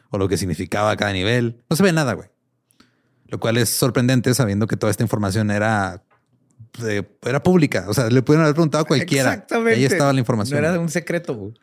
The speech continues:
Speaker 1: Sí, o sea, y, y supongo que cuando vas a invadir un país, pues mínimo
Speaker 2: Mínimo te
Speaker 1: tratas
Speaker 2: metes a Wikipedia para ver
Speaker 1: Sí,
Speaker 2: dónde
Speaker 1: güey.
Speaker 2: está.
Speaker 1: Ajá.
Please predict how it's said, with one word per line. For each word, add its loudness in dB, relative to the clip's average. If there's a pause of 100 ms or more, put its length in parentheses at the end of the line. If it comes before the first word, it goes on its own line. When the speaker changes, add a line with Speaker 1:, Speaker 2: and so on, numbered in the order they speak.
(140)
Speaker 1:
Sí, -6
o 0
sea, 0
y, -4
y -2
supongo 0
que 2
cuando 2
vas 2
a 2
invadir 0
un -2
país, -4
pues -10
mínimo -4 (100)
Speaker 2:
Mínimo -2
te 4
Speaker 1:
tratas 0
Speaker 2:
metes -4
a 2
Wikipedia 0
para 0
ver 0
Speaker 1:
Sí, 0
Speaker 2:
dónde -2
Speaker 1:
güey. -6
Speaker 2:
está. -8
Speaker 1:
Ajá. -10